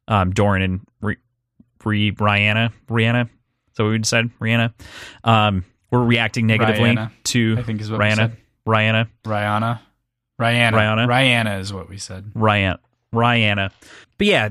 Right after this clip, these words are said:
Speaker 1: I, there's, you know, there are components there, but Bryn's choice to not decapitate him and to instead just go.
Speaker 2: Yeah. I mean, it would have been easier to just fucking kill him.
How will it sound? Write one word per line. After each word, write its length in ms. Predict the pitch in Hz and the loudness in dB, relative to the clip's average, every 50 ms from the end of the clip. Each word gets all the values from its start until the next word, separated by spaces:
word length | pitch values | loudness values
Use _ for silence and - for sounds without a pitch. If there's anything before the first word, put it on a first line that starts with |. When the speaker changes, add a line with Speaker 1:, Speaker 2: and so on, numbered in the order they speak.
| 98 - | -2 -2
Speaker 1:
I, 160 | 139 151 - - | -2 -2 -2 -2
there's, 460 | 135 143 165 160 151 143 - - - - _ _ _ _ _ _ - | -2 -2 0 0 0 0 -2 -2 -4 -8 _ _ _ _ _ _ -2
you 100 | 175 165 | 0 2
know, 180 | 139 120 110 - - _ _ _ _ _ _ _ _ _ - - _ _ - | 2 2 0 -2 -6 _ _ _ _ _ _ _ _ _ -20 -20 _ _ -2
there 100 | - 165 | 0 0
are 40 | 143 | 0
components 340 | 123 131 120 131 127 113 - | 0 0 0 2 2 2 2
there, 140 | 113 104 | 0 2
but 160 | 98 113 104 104 | 2 0 0 0
Bryn's 340 | - 165 185 180 170 151 | 0 0 0 0 0 -2
choice 360 | - - 156 139 131 123 - - | -2 0 0 0 0 0 0 -2
to 60 | 120 | 0
not 320 | 120 117 113 113 110 104 | 2 2 2 2 0 -2
decapitate 720 | 107 113 107 101 - 113 107 104 107 107 - 104 92 90 | -4 -4 -4 -4 -2 -2 -2 -2 -4 -4 -4 -4 -4 -4
him 280 | 92 98 95 90 90 95 - _ - - _ _ - | -4 -4 -4 -6 -6 -8 -12 _ -20 -20 _ _ -6
and 100 | - 104 | -4 -2
to 100 | - 104 | 0 0
instead 340 | 104 98 90 - - 101 98 | 0 0 0 0 0 0 0
just 220 | 95 98 95 - 117 | 0 -2 -2 0 0
go. 340 | 107 98 92 85 80 87 - - - - _ _ _ _ _ _ _ _ _ _ _ _ _ _ _ _ - | 0 0 0 -2 -4 -6 -10 -16 -20 -20 _ _ _ _ _ _ _ _ _ _ _ _ _ _ _ _ -2
Speaker 2:
Yeah. 300 | 139 151 185 226 226 190 160 - - - - - _ _ _ - - _ _ _ - | 2 2 4 4 2 0 -4 -8 -18 -20 -20 -20 _ _ _ -20 -20 _ _ _ 0
I 80 | 143 151 | 2 4
mean, 460 | 151 147 147 143 143 139 135 139 - _ _ _ _ _ _ _ _ _ _ _ _ _ _ _ _ _ _ _ _ _ _ _ _ _ | 4 4 4 4 4 4 2 -2 -4 _ _ _ _ _ _ _ _ _ _ _ _ _ _ _ _ _ _ _ _ _ _ _ _ _
it 80 | - 156 | 4 6
would 160 | 151 147 147 156 | 6 6 6 4
have 80 | 151 | 4
been 140 | 156 156 156 | 4 4 4
easier 500 | 151 160 190 208 185 190 180 175 190 - | 4 4 4 4 4 2 2 2 2 0
to 120 | 190 175 | 0 0
just 360 | 147 135 147 151 - - _ _ | 0 0 0 -2 -2 -6 _ _
fucking 420 | _ - 147 151 147 - 135 120 | _ 0 0 0 0 0 -2 -2
kill 260 | 113 - 156 185 202 190 | 2 2 4 4 4 4
him. 140 | 196 214 | 4 2